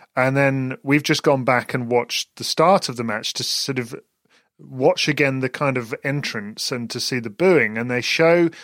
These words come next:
highlights, a few little moments from the semi-final against Connors. And twenty-eight minutes in, McEnroe is asking for the referee to come out onto the court.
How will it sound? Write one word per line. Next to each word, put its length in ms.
highlights, 680
a 60
few 220
little 240
moments 500
from 420
the 280
semi-final 560
against 320
Connors. 640
And 440
twenty-eight 720
minutes 400
in, 380
McEnroe 480
is 100
asking 360
for 80
the 80
referee 420
to 120
come 160
out 200
onto 180
the 60
court. 440